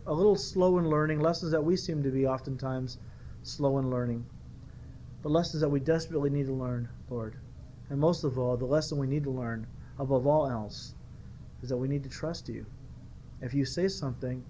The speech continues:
you me-, you mean it. You will do it if we will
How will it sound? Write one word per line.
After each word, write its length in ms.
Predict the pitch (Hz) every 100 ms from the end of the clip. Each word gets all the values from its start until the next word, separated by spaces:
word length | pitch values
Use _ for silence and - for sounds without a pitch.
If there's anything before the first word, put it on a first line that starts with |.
| - - - -
you 120 | 175
me-, 200 | 180 156 202
you 140 | 185
mean 240 | 180 254
it. 240 | - - - - - - -
You 120 | 156 185
will 200 | 202 170
do 300 | 135 247 190
it 240 | - - - - - - - - - -
if 140 | 131
we 100 | 143
will 220 | 147 147